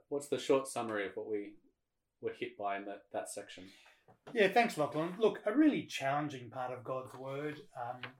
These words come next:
Speaker 2: some of us have heard the term warning passages. Hebrews six, verses four to six is perhaps the epitome and strongest of the warning passages. Um, that's what we came to. And as we're gonna see in the questions that have come up,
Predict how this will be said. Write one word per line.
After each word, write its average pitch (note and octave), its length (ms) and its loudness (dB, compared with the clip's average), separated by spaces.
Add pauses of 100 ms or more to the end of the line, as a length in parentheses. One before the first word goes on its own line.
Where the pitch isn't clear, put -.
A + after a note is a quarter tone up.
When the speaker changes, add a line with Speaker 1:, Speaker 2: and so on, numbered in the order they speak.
(400)
Speaker 2:
some D3+ 220 -2
of B2 100 -6
us A#2+ 120 -12
have A2 100 -18
heard B2+ 120 -8
the B2+ 140 -12
term B2+ 220 -10
warning D3+ 320 -4
passages. D3 680 -8 (240)
Hebrews B2+ 520 -4
six, C#3 220 -10
verses B2 360 -10
four C3+ 160 -8
to A#2 80 -12
six C3 460 -10
is A#2+ 140 -16
perhaps A#2+ 400 -12
the B2 140 -16
epitome B2+ 420 -12
and A#2+ 120 -16
strongest B2 540 -14
of A2+ 80 -18
the A#2+ 60 -20
warning B2 360 -18
passages. B2+ 600 -14 (600)
Um, C3 260 -4 (160)
that's D#3+ 280 0
what F3 100 -4
we D#3+ 100 -6
came F#3 280 -2
to. C3 140 -8 (260)
And C#3+ 220 -4 (160)
as D3 160 0
we're B2+ 100 -8
gonna C3+ 160 -8
see D3 220 -8
in C#3 80 -10
the C3+ 40 -10
questions C#3+ 440 -10
that C3+ 100 -10
have C3+ 140 -14
come C#3+ 220 -4
up, D3+ 200 -4